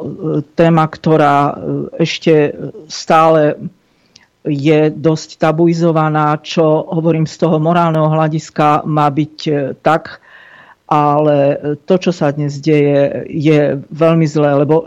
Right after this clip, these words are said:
napríklad poz-, pozrite si, všímajte si,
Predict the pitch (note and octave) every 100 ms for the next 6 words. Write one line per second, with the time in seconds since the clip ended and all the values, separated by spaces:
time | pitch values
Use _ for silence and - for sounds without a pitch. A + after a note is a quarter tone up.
0 | F3 F#3 G#3 G3 F3+ E3+ - F3+ E3+ -
1 | F#3+ F3+ E3+ D#3 - D3+ - - F3 D#3
2 | D#3 D3 -